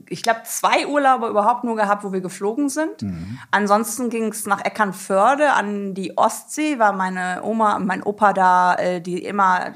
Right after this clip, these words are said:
Speaker 1: eine Jahreshälfte verbracht haben, also eine zweite Nachbarschaft quasi hatten. Da sind wir mit dem Auto hingefahren, aber vor Ort haben wir nichts mit dem Auto gemacht, sondern da hatten wir diese Klappräder, diese klassischen
Speaker 2: Mhm.
Speaker 1: Campingplatzdinger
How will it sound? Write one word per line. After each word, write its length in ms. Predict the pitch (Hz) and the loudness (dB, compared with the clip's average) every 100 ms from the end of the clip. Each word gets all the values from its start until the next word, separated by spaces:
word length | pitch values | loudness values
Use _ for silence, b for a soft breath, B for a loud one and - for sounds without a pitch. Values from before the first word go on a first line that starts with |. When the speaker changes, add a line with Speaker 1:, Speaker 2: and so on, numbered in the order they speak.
| - | -2
Speaker 1:
eine 200 | 185 185 | -2 2
Jahreshälfte 640 | 185 202 208 - 233 233 | 2 2 0 -4 -6 -4
verbracht 440 | 254 247 233 240 240 | -4 -2 -2 -2 0
haben, 140 | 214 | 0
also 160 | 180 180 | -2 -6
eine 180 | 180 | -10
zweite 320 | 170 190 190 185 | 0 0 0 0
Nachbarschaft 600 | 185 185 - - 247 - | -2 0 -4 -2 -4 -4
quasi 440 | - 240 240 240 | -2 0 0 -2
hatten. 420 | 214 233 240 240 B B B - | -6 -4 -6 -8 B B B -2
Da 120 | 180 | 2
sind 220 | 185 302 | 2 2
wir 100 | 311 | 2
mit 160 | 233 226 | 2 2
dem 120 | 208 | 4
Auto 220 | 190 196 | 4 4
hingefahren, 560 | 190 262 302 - 254 240 | 0 0 -2 2 2 2
aber 240 | 202 196 - | 0 0 0
vor 180 | 240 220 | -2 2
Ort 260 | 208 208 | 2 2
haben 120 | 196 | 0
wir 80 | 185 | -2
nichts 220 | 196 190 196 | -4 -6 -10
mit 80 | 180 | -4
dem 80 | |
Auto 240 | - 175 180 | -2 -2 -2
gemacht, 340 | 170 175 - | 0 0 -2
sondern 220 | 180 165 | -6 -4
da 60 | 165 | -2
hatten 120 | 165 175 | -4 -6
wir 60 | |
diese 180 | 165 160 | -8 -10
Klappräder, 460 | - 202 175 160 156 | -8 -8 -4 -2 -2
diese 180 | 160 170 | -4 -2
klassischen 420 | 196 226 202 190 | 2 4 4 0
Speaker 2:
Mhm. 60 | |
Speaker 1:
Campingplatzdinger 1040 | - - 202 160 - - - 185 185 220 | -2 -4 -4 0 0 0 -4 0 4 4